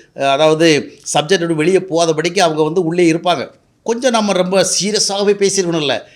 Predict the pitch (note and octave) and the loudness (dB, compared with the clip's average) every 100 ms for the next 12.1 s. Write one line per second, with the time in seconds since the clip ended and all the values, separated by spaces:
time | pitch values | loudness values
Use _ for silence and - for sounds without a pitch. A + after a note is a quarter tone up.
0 | _ - C#3 C#3+ D#3 E3+ E3+ E3 D3 C#3+ | _ -18 -10 -8 -4 -2 -2 -2 -2 -2
1 | D#3 C#3+ D3 C3+ D#3+ D#3+ D3+ D3+ C#3+ E3+ | -2 -4 -6 -4 -4 -2 -4 -2 -2 -4
2 | - D#3 E3+ D3+ D3 C#3 B2+ A2+ - - | -4 -6 -6 -6 -4 -2 -2 -4 -8 -6
3 | D#3+ D#3+ C#3+ D#3 G#3 A#3 A3+ G#3+ - A3 | -2 0 2 4 6 6 4 0 2 2
4 | A3 F#3 F#3 F#3 D#3+ C#3+ A#2+ - _ _ | 2 2 2 2 2 2 -2 -4 _ _
5 | _ _ _ _ _ _ A#2 D#3 D#3 C3 | _ _ _ _ _ _ -4 0 0 0
6 | D3 F3+ F3 - _ _ _ _ A#2 F3 | 2 0 -2 -16 _ _ _ _ -4 0
7 | A#3 A3 A3+ - G3+ F3 D3 B2+ B2+ A#2+ | 4 4 2 2 2 4 4 2 0 -2
8 | - G#3+ A3 A3 F#3+ F#3+ F3 F#3 E3+ C#3 | -4 -8 -8 -10 -8 -4 -2 0 0 -2
9 | B2 G#2 F#2 _ _ _ _ _ _ _ | -6 -6 -14 _ _ _ _ _ _ _
10 | _ - G#3+ C#4 - B3+ B3 A3 - D#3+ | _ 0 4 4 6 4 4 4 4 2
11 | A#2+ C#3+ F3 - A3 G#3+ A#3 A3 D#3+ D3 | 2 0 0 0 -2 0 2 2 2 -2